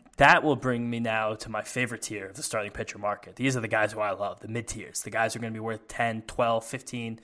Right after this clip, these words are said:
eighteen million dollars. The John Grays, the Eduardo Rodriguez, my guy Alex Cobb, Tony Disco, U C Kikuchi, Michael fucking Pineda.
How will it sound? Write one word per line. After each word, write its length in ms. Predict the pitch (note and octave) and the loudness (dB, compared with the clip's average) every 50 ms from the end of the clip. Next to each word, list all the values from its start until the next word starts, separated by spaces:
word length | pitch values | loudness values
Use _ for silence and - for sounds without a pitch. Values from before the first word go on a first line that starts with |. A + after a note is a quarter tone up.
| - - - - _ | -20 -20 -20 -12 _
eighteen 320 | B2+ A#2+ A#2+ - B2+ A#2+ | -4 -4 -2 0 0 0
million 260 | A#2 A2+ A2+ A2 G#2+ G2+ | 0 0 -2 -4 -4 -2
dollars. 520 | G#2+ G#2+ G#2+ G2+ F#2+ F#2 F#2+ F#2+ - - - - - - - - | 0 2 2 2 0 -2 -6 -8 -8 -10 -10 -16 -20 -20 -20 -12
The 100 | _ G#2+ | _ -8
John 320 | G#2 - B2+ A#2+ A#2+ A#2+ A2+ | 0 4 6 6 6 6 4
Grays, 460 | A2+ A#2 A2+ A2 A2+ A2 A2 A2 A2 | 2 2 2 4 4 2 2 0 -2
the 60 | - A2 | -4 -4
Eduardo 340 | G#2 A2 A#2 A#2 A#2 A#2 | 0 2 4 4 6 4
Rodriguez, 800 | A2+ A2+ G#2+ G#2+ G#2+ A2+ A2+ A2+ A2 A#2 A2+ A2+ A2+ A2+ A2 - - - - - - - _ _ | 4 2 0 -2 -2 -4 -4 -2 0 0 2 2 2 0 -2 -6 -12 -18 -20 -20 -20 -20 _ _
my 140 | - G#2+ G#2 | -10 -8 -8
guy 320 | G#2 G#2+ A#2+ A#2 A#2 A2+ A2+ - | -4 0 4 6 6 6 6 6
Alex 340 | A2+ A#2 A#2 A2+ G#2+ - - | 4 4 4 4 2 -2 -6
Cobb, 600 | - - - A#2+ A#2 A2+ A2+ A#2 A#2 A2+ A#2 - | -4 -2 4 6 8 10 10 8 6 4 2 -2
Tony 300 | - - B2 A#2+ A2+ G#2 | -2 0 0 0 -2 -4
Disco, 520 | - - B2+ A#2 - - - B2+ A#2+ A#2 | -4 -4 -4 -4 -4 -2 0 0 2 2
U 180 | A#2 A2+ A#2 B2+ | 0 0 0 -2
C 180 | B2+ - C3 A#2 | 0 0 -2 -2
Kikuchi, 680 | - A2 - - - - B2 A#2+ - - B2+ B2 A#2+ | -4 -10 -10 -4 0 0 0 2 2 0 0 0 0
Michael 360 | A#2+ B2 B2+ B2+ C3 C3 C3+ | 2 4 6 6 6 4 -2
fucking 320 | B2+ - B2+ B2+ - B2 A2+ | -4 -4 -4 -4 -4 -8 -10
Pineda. 720 | - - G#2 G#2 G#2+ A2+ A#2+ B2 A#2 B2 A#2+ A#2+ A#2 A#2 | -8 -10 -10 -6 -2 0 0 2 2 4 4 4 2 0